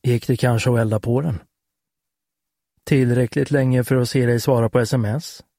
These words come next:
sa jag besviket. "Det är första dagen och du bryter redan mot reglerna.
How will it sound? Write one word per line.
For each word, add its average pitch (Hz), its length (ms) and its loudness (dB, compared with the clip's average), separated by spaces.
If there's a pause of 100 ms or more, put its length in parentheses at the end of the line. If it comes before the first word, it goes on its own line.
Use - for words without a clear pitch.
(160)
sa 117 220 -2
jag 101 80 -4
besviket. - 580 -8 (1400)
"Det 156 80 0
är 127 60 2
första 170 420 0
dagen 160 280 2
och 147 80 0
du 151 80 0
bryter 135 320 0
redan 131 260 0
mot 120 160 0
reglerna. 120 560 -2